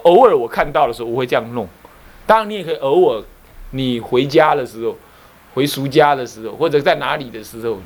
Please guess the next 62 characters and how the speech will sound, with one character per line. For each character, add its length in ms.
你 140
可 100
以 60
这 100
样 80
试 160
看 200
看， 220
当 140
然 100
也 100
可 260
以 140
了。 120
我 120
的 60
意 120
思 100
说， 140
我 160
们 160
关 260
心 220
还 140
不 120
实 260
在 240
的 100
时 240
候 120
呢， 160
暂 240
时 160
不 140
用 160
那 100
种 160
那 100
么 120
超 400
越 200
的 80
办 200
法， 180
懂 180
意 80
思 100
吗？ 180
那 100
么 60
超 260
越 140
的 80
办 160
法。 1160
好 40
了， 120
这 120
叫 140
关 240
心 260
事。 180